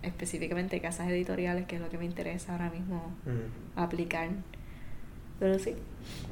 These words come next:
Speaker 2: Dijiste lo de los colores y eso y me recordó a el trabajo de Andrea Lima.
Speaker 1: Ah, cho, qué chévere.
Speaker 2: Yeah.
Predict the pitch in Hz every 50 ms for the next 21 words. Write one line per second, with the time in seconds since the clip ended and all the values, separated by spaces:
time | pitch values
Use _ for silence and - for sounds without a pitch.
0 | - - - - - - - - - - - - - 135 123 117 117 117 143 135
1 | 135 139 143 139 143 143 139 139 143 131 135 139 135 139 139 135 135 135 143 139
2 | - 131 127 123 120 - 127 123 123 113 110 - 117 110 117 117 117 113 117 117
3 | - - - - - - - - - - - 143 135 - - 120 117 113 113 120
4 | 123 120 120 120 120 120 117 120 117 117 117 117 117 117 117 - - - - -
5 | - - - - - - 180 180 185 226 240 - - - - - - 175 170 175
6 | 170 - - 175 165 165 170 165 165 151 143 143 - - - - - - - -
7 | - - - - 73 73 71